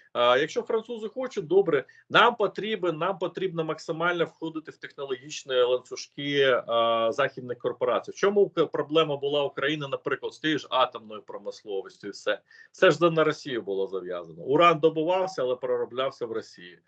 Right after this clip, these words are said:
Росія не переробляє все, у нас все загинається. Тобто треба шукати нові способи, там, з Канадою, з Францією і так далі. І залучати максимально сюди капітал.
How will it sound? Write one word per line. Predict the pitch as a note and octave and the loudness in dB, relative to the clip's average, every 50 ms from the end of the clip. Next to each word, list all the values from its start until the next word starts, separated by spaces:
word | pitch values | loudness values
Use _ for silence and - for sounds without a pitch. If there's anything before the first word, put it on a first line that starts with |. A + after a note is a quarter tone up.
| _ - _ _ _ | _ -20 _ _ _
Росія | A#2 C#3+ C#3+ - - F#3 F3 F3 E3+ E3 | -4 -4 -4 -2 -2 0 2 4 4 4
не | D#3 D#3+ | 4 2
переробляє | D3+ - D#3+ D#3 D#3+ D#3 D#3+ D#3+ D3+ E3 F3 F3 E3+ D#3+ C#3 | 0 2 2 2 4 2 2 0 0 0 0 2 2 2 0
все, | - - - B2+ | -2 -6 -6 -6
у | A2+ G#2+ A2 A2+ | -6 -6 -8 -8
нас | C3+ C#3+ C#3+ C#3 | -6 -8 -8 -8
все | - - B2 | -10 -12 -12
загинається. | A2+ A#2 G#2 A#2 A2+ G#2+ G2+ F#2+ F#2 F#2 F#2 - - | -10 -10 -10 -10 -8 -6 -6 -8 -8 -10 -12 -14 -12
Тобто | - A#2+ - - | -10 -10 -10 -10
треба | - - G#3 G#3+ G3 - | -6 -4 -4 -2 -2 -6
шукати | - - E3+ - F3 E3+ E3 - D#3+ | -8 -10 -4 0 0 2 2 0 -2
нові | D3+ D3+ D3+ D3+ D3 | -4 -4 -2 -4 -4
способи, | - - - B2 B2 A#2+ - D3+ D3+ E3 F3 F3+ - _ _ _ - - _ _ | -6 -4 -2 -2 -2 -2 -2 -6 -6 -6 -8 -8 -12 _ _ _ -20 -20 _ _
там, | - A2+ G2+ | -6 -6 -6
з | - | -4
Канадою, | - - D3+ D#3 D#3 D#3 D3+ D3 D3 C#3 C#3 C#3 C3+ C3+ B2+ | -2 -2 0 2 2 2 4 4 2 2 2 0 0 0 -2
з | - | -2
Францією | - - C#3+ C#3 C#3 C#3+ C#3 C#3 C3+ - - C3 C3 B2+ B2+ B2+ | -4 -2 2 2 2 2 0 -4 -8 -10 -10 -8 -8 -8 -8 -10
і | B2+ | -8
так | - C3+ C3+ B2+ B2 | -6 -6 -6 -6 -6
далі. | A#2 A2 F#2 F2 E2 - - _ _ _ _ _ _ _ _ | -6 -6 -6 -6 -8 -12 -18 _ _ _ _ _ _ _ _
І | - C3 D3 D3+ | -6 -4 -4 -2
залучати | - E3 E3+ F3 E3 - A3 F#3 - D#3 | 0 -2 -2 -2 -2 -2 -2 -2 -2 -4
максимально | C#3+ C#3+ C3+ - - E3 D3+ D3+ C#3 B2+ A#2 A#2 | -6 -6 -10 -10 -10 -8 -4 -2 -2 -2 -4 -4
сюди | A2+ - - A2 A2 A2 | -8 -12 -14 -14 -14 -10
капітал. | - A#2+ A2 - B2+ - - A2 F2+ F2 F2 | -10 -10 -8 -6 -6 -2 -2 0 0 0 -4